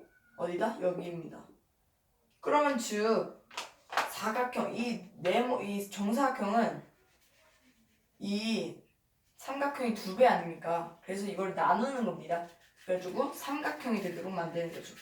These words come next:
그러면 이제 일단 이 높이 곱하기 평-, 팔분의, 에, 팔, 팔 센티미터라는 거는요, 바로 그냥 평행사변형인지 이제 직사각형의 넓이로 가는 건데, 그 상태에서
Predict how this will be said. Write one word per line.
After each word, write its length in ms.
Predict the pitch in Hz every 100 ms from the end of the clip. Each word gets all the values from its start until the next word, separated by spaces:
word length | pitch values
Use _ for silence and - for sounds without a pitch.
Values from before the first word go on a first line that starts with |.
| - _ - _ _ _ _
그러면 320 | 285 285 262
이제 180 | 226 214
일단 640 | 196 - 240 196 - - _ _ _
이 120 | 226
높이 400 | 190 202 226 294
곱하기 540 | 302 240 - 254 240 233
평-, 360 | 285 285 -
팔분의, 600 | - 262 262 254 247 233 -
에, 240 | 190 180
팔, 400 | 185 165 - - _ -
팔 140 | 269
센티미터라는 840 | 277 269 - 196 185 170 165 160
거는요, 500 | 160 156 175 202 - - - -
바로 580 | - 170 180 233 - - _ _ _ _ _ _
그냥 520 | - 196 214 - - - _ _ _ _ _ _ _ _ _ _ _ _ _ _ _ _ _ _ _
평행사변형인지 1120 | - 311 311 302 269 220 196 185 180 185 196
이제 180 | 175 170
직사각형의 800 | - 226 - 277 269 262 226 190
넓이로 380 | 165 180 254 226
가는 240 | 190 170
건데, 480 | 160 175 170 - -
그 160 | _ 226
상태에서 720 | 226 277 285 247 - 277 -